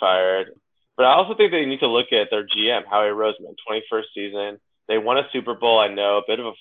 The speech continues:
fluke year where their defense just got really hot for a month and a half, and Foles sweeps as well. The Wentz contract is gonna be a thorn in their side for seasons to come, and maybe that's not why they're, maybe that's why they don't wanna move on from Roseman now,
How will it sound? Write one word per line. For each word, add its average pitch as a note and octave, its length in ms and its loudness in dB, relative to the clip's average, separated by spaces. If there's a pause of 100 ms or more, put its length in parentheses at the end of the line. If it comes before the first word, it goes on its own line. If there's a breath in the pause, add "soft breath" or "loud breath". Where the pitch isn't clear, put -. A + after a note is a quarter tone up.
fluke A2+ 420 -6
year G#2+ 320 -2
where G2+ 100 -4
their F#2+ 220 -6
defense G#2 400 -8
just - 100 -20
got - 260 -4
really G2+ 320 -4
hot G2+ 200 0 (100)
for F#2+ 80 -8
a F#2+ 60 -6
month G2+ 220 -4
and G#2 100 -8
a G#2+ 60 -8
half, G2+ 280 -2 (480)
and G#2 140 -8 (120)
Foles G#2+ 400 0
sweeps A#2+ 300 2
as - 80 -16
well. G#2+ 380 4 (600)
The C3 100 -2
Wentz D3 340 2
contract A#2+ 500 2
is G#2+ 140 -8
gonna A2 180 -2
be G#2 120 -2
a G2+ 140 -2
thorn A2 220 0
in G2+ 60 -10
their G2 200 -4
side G2 280 0
for G#2 80 -18
seasons G#2 380 -10
to - 140 -20
come, F#2+ 360 -4 (560)
and G2+ 500 0
maybe B2+ 260 -2
that's B2 220 0
not A2+ 160 -2
why A2 160 4
they're, G2+ 280 -2
maybe B2 200 -4
that's B2+ 140 2 (140)
why A2 140 2
they A2 120 0
don't G#2+ 160 0
wanna G#2 160 -4
move G#2+ 160 -4
on G#2 240 -2
from G2+ 320 -12 (720)
Roseman A2 560 -2
now, G#2+ 440 4